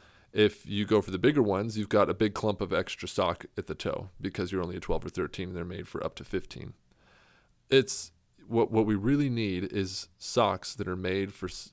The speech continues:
shoes that are size eleven to thirteen or something like that, that just hit that sweet spot of right around twelve, which is a common shoe size for a taller person. I'm twelve or thirteen, depending on the shoe. And so, uh,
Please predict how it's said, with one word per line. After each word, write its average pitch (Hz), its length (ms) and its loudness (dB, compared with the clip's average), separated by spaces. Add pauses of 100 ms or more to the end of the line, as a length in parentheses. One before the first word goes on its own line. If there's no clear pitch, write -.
shoes 101 380 -4
that - 100 -8
are 90 60 -4
size 87 440 -4 (140)
eleven 98 600 -2 (1080)
to - 140 -6
thirteen - 640 -6 (120)
or 80 60 -12
something 76 260 -8
like 71 160 -10
that, 55 160 -8
that - 120 -6
just 90 200 -8
hit 107 200 -2
that - 180 0
sweet 95 340 -6
spot 82 300 -2
of 82 120 -12
right 95 280 2
around 98 340 0
twelve, 90 500 -2 (540)
which 120 220 -4
is 120 200 -12 (120)
a 110 120 0
common 98 340 -4
shoe 90 180 -8
size 90 260 -4
for - 160 -6
a 87 40 -4
taller 87 260 -6
person. 107 460 -8 (1000)
I'm 98 280 -8
twelve 90 280 -2
or 90 60 -4
thirteen, 87 400 -6
depending 87 320 -8
on 85 80 -8
the 80 80 -8
shoe. 104 300 -10 (680)
And 92 200 -4
so, 92 460 4
uh, 87 540 2